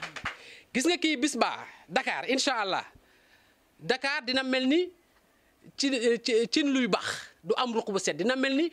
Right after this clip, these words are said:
euh, fitt bu mbër sànni. Ndax bu bu jógee, ànd ak waa Medina Baye, ànd ak waa Pencum Serigne Bassirou, ànd ak waa Ndorong, ànd ak waa Ngaan, ànd ak waa Dakar, ànd ak waa Thiès, sama, dama ni,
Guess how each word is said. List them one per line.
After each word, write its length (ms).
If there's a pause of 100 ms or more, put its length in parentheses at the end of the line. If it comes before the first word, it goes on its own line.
(460)
euh, 260
fitt 180
bu 140
mbër 160
sànni. 400 (260)
Ndax 180
bu 140
bu 100
jógee, 440 (420)
ànd 200
ak 80
waa 160
Medina 300
Baye, 280 (500)
ànd 180
ak 80
waa 180
Pencum 360
Serigne 280
Bassirou, 380 (320)
ànd 220
ak 80
waa 180
Ndorong, 440 (400)
ànd 200
ak 100
waa 220
Ngaan, 400 (360)
ànd 220
ak 100
waa 180
Dakar, 440 (280)
ànd 240
ak 80
waa 200
Thiès, 320 (320)
sama, 260
dama 220
ni, 120